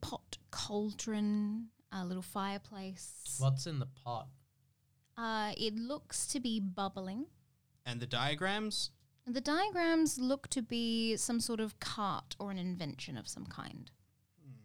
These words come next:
Speaker 1: You can investigate further if you'd like.
Speaker 2: Do we have, like, a ladle or some kind of cup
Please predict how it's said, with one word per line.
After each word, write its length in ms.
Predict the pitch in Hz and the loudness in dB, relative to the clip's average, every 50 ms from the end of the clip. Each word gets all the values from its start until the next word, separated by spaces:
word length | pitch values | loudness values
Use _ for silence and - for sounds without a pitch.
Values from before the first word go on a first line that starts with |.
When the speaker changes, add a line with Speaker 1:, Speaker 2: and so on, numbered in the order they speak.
| 104 - - - - - - | -20 -20 -20 -20 -20 -20 -20
Speaker 1:
You 60 | - - | -16 -4
can 300 | 226 214 220 220 220 - - | 0 2 4 4 4 2 2
investigate 640 | - 214 185 208 208 202 - 208 180 185 180 - - - - - | 0 0 2 2 0 -2 -2 -2 -4 -4 -4 -6 -8 -14 -12 -10
further 240 | - 165 165 - - - | -8 -8 -8 -8 -10 -12
if 160 | - - - | -14 -16 -18
you'd 80 | - - - | -20 -20 -18
like. 140 | - - - | -20 -18 -10
Speaker 2:
Do 120 | - 156 | -6 -4
we 180 | 147 147 147 147 | -2 0 6 8
have, 200 | 139 135 139 - | 8 8 8 6
like, 180 | 170 175 156 135 | 2 -2 0 4
a 40 | 147 | 4
ladle 640 | 131 110 110 113 113 123 131 139 135 135 135 135 131 | 4 4 2 0 2 2 4 8 8 10 10 8 6
or 180 | 120 110 107 - | 4 0 -4 -8
some 220 | - - 127 117 | -8 -8 -8 -6
kind 160 | 120 127 - | -4 -6 -6
of 100 | - - | -8 -10
cup 320 | - - - 139 135 131 | -8 -2 -2 -2 -2 -2